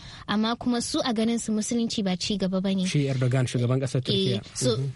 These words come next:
Speaker 1: yanda yake a tsaye akan, like, abin da yake so, like, shi musuluncin, haka shi ma Buhari yake, yake a tsaye akan, like,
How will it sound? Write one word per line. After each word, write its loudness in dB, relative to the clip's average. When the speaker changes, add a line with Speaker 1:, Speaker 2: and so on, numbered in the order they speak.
Speaker 1:
yanda 2
yake -8
a -2
tsaye 0
akan, 0
like, -4
abin 2
da 2
yake 2
so, 0
like, -2
shi 0
musuluncin, 0
haka 0
shi 0
ma 0
Buhari 0
yake, -2
yake -2
a -4
tsaye -2
akan, -2
like, -4